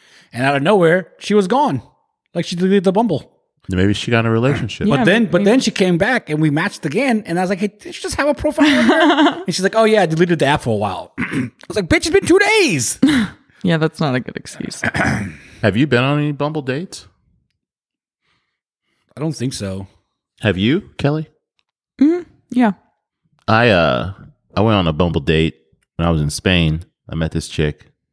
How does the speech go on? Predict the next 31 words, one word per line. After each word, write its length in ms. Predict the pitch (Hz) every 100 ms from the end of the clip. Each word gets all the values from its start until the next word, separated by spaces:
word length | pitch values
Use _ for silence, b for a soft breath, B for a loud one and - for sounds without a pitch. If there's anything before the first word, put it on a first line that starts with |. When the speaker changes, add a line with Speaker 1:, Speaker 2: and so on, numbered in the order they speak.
| _ _ _ _ _ _
Speaker 2:
and 520 | - 78 78 73 82 - _ _ _ -
I 100 | 95
go 160 | 92 104
to, 80 | 95
we 100 | 98
go 80 | 101
to 40 |
the 40 | 85
sushi 360 | - 90 -
restaurant, 520 | 78 76 - 85 76 - _ _ -
and 220 | 87 87
she's, 280 | - 131 123
like, 200 | 90 -
from 560 | - 85 78 71 67 - _ _ _ -
Ukraine 520 | 85 - 85 87 92
or 80 | 90
something 240 | - -
like 180 | 90 90
that. 300 | 98 101 - _ - B B B B B B _
And 360 | 80 76 76 76
she's 260 | - 98
like, 140 | 98 92
we're 140 | 151
just 200 | 139 -
talking. 720 | - 73 80 71 73 78 90 -
She's 200 | - -
kinda 260 | - -
weird. 460 | 80 78 71 69 65 _ _ b b b b b _ -
And 500 | 104 90 90 85 - _
she's, 240 | - 113 101
like, 460 | 104 98 - -